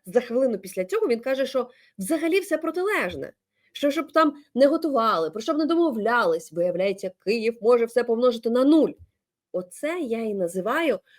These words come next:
професійний аналіз, якого заслужили росіяни. Їм роками стять на обличчя, а вони тільки просять ще.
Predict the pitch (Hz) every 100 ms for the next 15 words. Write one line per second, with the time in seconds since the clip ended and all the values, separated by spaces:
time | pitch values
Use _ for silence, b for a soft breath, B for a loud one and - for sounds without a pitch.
0 | b 294 381 359 - 330 320 349 311 262
1 | 233 269 320 294 311 302 294 311 302 330
2 | 311 320 339 320 311 330 330 254 151 -
3 | _ _ _ _ 214 349 359 302 320 320
4 | - 302 269 220 196 - - 302 269 190
5 | 190 196 208 233 508 587 - - _ _
6 | _ - 320 311 311 285 247 254 254 247
7 | 240 233 - - 208 185